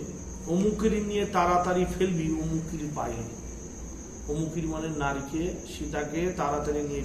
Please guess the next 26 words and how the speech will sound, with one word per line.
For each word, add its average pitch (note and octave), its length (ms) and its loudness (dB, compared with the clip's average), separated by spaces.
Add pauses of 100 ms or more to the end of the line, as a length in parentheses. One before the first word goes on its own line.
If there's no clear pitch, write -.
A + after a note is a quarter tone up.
ফেলবি D#3 280 0
রামের C#3+ 500 0
পায়ে। A2+ 200 -2 (1000)
"ফট G3 400 8
ফট G3 360 4
ফট, G3 240 10 (640)
চট G3 420 4
চট F3+ 180 4 (160)
চট, E3 260 2 (760)
পূর্বী G#3 340 2 (160)
সকল D#3+ 380 2
গাই, C#3 360 2 (1300)
অমুকি A#3 680 6
অমুকিরে G#3 560 4
দেখিলে F#3+ 500 4
তরে", E3+ 440 4
মানে D3 240 0
মেয়ের D3+ 360 0
কথা D#3+ 200 0
বলা D3 220 2
হয়েছে, D3 200 2
মেয়ে D3 340 0
যদি D3 260 -2
ছেলেকে C#3+ 420 0
দেখে C3+ 440 -2
তবে C3+ 220 -2